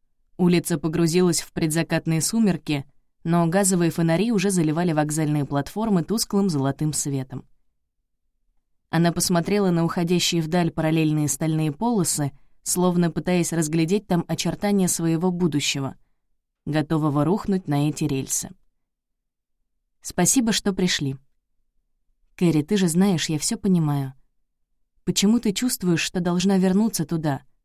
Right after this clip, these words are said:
что у тебя нет другого выбора? И, прости, но это надо сказать, во что это тебе обойдется?» Эти слова повисли на несколько секунд в воздухе вместе с паром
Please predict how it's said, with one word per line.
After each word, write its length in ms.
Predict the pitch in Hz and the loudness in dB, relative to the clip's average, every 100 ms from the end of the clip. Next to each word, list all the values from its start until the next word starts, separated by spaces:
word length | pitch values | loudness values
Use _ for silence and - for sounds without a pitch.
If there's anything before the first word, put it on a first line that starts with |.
| _ | _
что 220 | - 170 | -4 -4
у 40 | |
тебя 240 | 160 165 190 | -2 0 2
нет 240 | 202 185 | 4 2
другого 420 | 156 165 180 160 | 0 0 0 0
выбора? 460 | 165 196 147 139 131 - _ _ _ _ _ _ | 2 2 2 -2 -6 -12 _ _ _ _ _ _
И, 200 | 170 151 | -2 -2
прости, 480 | 151 160 147 - 202 | 0 -2 -2 0 2
но 140 | 170 | 4
это 160 | 156 160 | 2 0
надо 260 | 165 147 135 | 0 0 -2
сказать, 540 | - 147 143 214 - - _ _ _ _ _ _ | -4 -4 -2 -2 -4 -20 _ _ _ _ _ _
во 160 | - 156 | -2 0
что 240 | 151 - | 0 0
это 240 | 202 202 165 | 0 2 0
тебе 280 | 160 151 160 | -2 -2 0
обойдется?» 720 | 165 165 160 139 - - - _ _ _ _ _ _ _ _ _ _ | 0 0 -2 -4 -4 -8 -10 _ _ _ _ _ _ _ _ _ _
Эти 220 | 156 151 | -2 0
слова 420 | 147 151 151 185 | -2 0 0 0
повисли 480 | - 160 180 185 160 | 0 0 0 0 -2
на 140 | 156 | 0
несколько 420 | 156 156 - 147 160 | 0 0 -2 -4 -4
секунд 420 | - 170 160 139 | -4 -2 -2 -2
в 60 | |
воздухе 480 | 151 180 196 165 - | -2 -2 0 -2 -2
вместе 400 | 151 160 156 - | -2 -2 -2 -4
с 100 | 147 | -6
паром 360 | - 196 190 | -4 -2 0